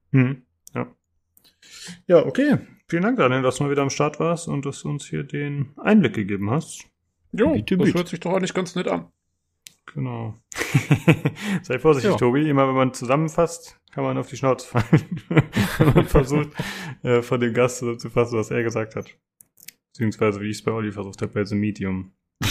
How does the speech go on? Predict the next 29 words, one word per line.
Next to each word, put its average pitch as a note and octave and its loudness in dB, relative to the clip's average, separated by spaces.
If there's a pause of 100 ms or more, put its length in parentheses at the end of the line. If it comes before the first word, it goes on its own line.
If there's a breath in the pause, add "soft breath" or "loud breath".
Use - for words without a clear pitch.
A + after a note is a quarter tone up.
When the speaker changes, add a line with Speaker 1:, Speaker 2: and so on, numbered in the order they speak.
(1300 loud breath)
Speaker 1:
Okay, F3+ 4
ähm, D#3 2 (380)
dann D#3 2
wäre C#3+ 2
nochmal D3 -2
der B2+ -2
Aufruf D#3 -2
an C3+ 0
die G#2+ -4
Hörer. E3 4 (580)
Entweder, C#3 0
wenn B2 -2
ihr A#2+ -2
Lust B2+ -4
habt, A#2+ -4
selbst G#3+ 2
mal E3 0
beim D3+ 0
Podcast D3+ -4
teilzunehmen, C3 -2
dann A#2 -4
meldet C3 0
euch - -8
gerne. A#2+ -4
Ansonsten A2+ -2
freuen A2+ 0
wir A2+ 0
uns A2+ -4
immer, A#2 2